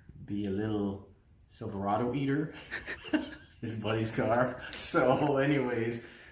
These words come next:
that's that. I'm gonna pop this guy in, then show you guys a video of what the rotating assembly looks like when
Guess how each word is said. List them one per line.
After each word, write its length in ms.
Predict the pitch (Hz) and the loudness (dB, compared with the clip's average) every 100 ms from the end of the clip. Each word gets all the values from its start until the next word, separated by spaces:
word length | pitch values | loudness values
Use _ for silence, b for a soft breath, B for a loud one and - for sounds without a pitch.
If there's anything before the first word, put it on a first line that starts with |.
| B | B
that's 260 | 131 135 - | 4 4 8
that. 280 | 175 175 | 10 10
I'm 60 | 135 | 6
gonna 140 | 123 | 0
pop 260 | 117 127 117 | 0 0 2
this 160 | 123 120 | -2 -2
guy 240 | 120 117 | 0 0
in, 340 | 117 110 104 - - | 0 -4 -6 -14 -16
then 300 | 101 104 104 | -10 -8 -6
show 160 | - 110 | -6 -6
you 140 | 110 | -4
guys 220 | 113 104 | -4 -6
a 40 | 104 | -4
video 420 | 107 107 107 104 | -4 -2 0 0
of 60 | 104 | -2
what 260 | 107 110 | -4 -4
the 200 | 101 101 | 0 2
rotating 460 | 101 101 110 104 104 | 2 0 -2 -4 -4
assembly 420 | 104 113 104 104 | -4 -4 -2 0
looks 280 | 101 104 - | 0 -2 -4
like 200 | 98 98 | -6 -4
when 340 | 101 104 104 | -4 -4 -6